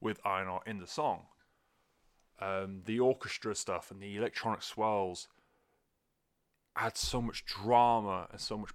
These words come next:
power to everything every member of this band does. And they allow Einar to indulge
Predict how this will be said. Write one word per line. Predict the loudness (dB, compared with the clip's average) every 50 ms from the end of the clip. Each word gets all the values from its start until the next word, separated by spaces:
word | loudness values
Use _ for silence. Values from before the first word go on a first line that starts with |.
| -16 -14 -10
power | -8 0 4 6 8 8 8 6 4 2 0
to | -2 -8 -18 -20 _ _ _ 0
everything | 2 2 4 2 0 -4 -4 -4 -2 -4 -6 -6 -4 -6
every | -6 -4 -4 -6
member | -4 -4 -4 -4
of | -6 -6
this | -8 -2
band | 0 2 2 2 0 -2
does. | -6 -6 -6 -8 -12 -16 -20 _ _ _ _ _ _ _ _ _ _ _ _ _ _ _ _ _ _ _ _ _ _ _ _ _ _ _
And | 0 2 2 2 0 0
they | 0 2
allow | 4 6 8 8 8 6 4
Einar | 2 0 0 0 -2 -2 -2 -2
to | -4 -6 -6
indulge | -2 0 2 2 2 2 0 -2 -6 -10 -12 -16